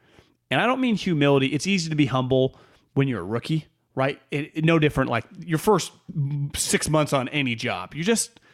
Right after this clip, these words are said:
kind of feeling your way out. You're not walking in demanding shit, right, when you're young. But what about once you have success? And I would say humility, knowing the Chiefs guys,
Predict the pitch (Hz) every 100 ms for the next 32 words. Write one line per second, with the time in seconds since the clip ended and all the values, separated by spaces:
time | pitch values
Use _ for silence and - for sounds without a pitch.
0 | _ - 233 185 185 185 170 151 139 139
1 | 117 95 - 175 196 139 147 160 143 -
2 | 143 135 120 120 131 135 131 123 110 -
3 | 107 101 - _ - 120 120 - 135 123
4 | 113 110 95 95 _ _ _ - _ _
5 | _ 160 233 339 294 165 170 - 151 123
6 | - 113 - 65 - - _ _ _ _
7 | _ _ - 170 202 262 226 262 190 185
8 | 143 135 143 151 165 180 - 135 135 131
9 | 110 135 131 - 123 123 117